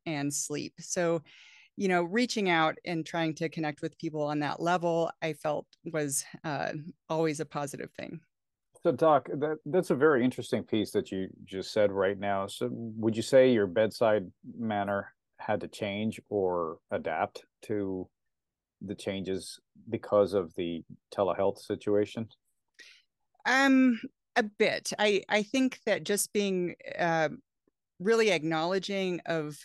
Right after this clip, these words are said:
Speaker 1: any barriers that patients would have to get to the telehealth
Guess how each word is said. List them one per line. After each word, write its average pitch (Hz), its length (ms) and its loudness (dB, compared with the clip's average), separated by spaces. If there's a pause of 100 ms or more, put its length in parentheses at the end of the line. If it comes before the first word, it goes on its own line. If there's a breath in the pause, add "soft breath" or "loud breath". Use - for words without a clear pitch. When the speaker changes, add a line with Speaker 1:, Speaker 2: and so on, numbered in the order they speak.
(280)
Speaker 1:
any 190 160 2
barriers 180 840 2
that - 240 -2
patients 170 640 -6
would 165 180 -2
have 156 520 -4
to - 160 -8
get 156 360 -4
to - 160 -6
the 196 240 -2
telehealth 190 480 -2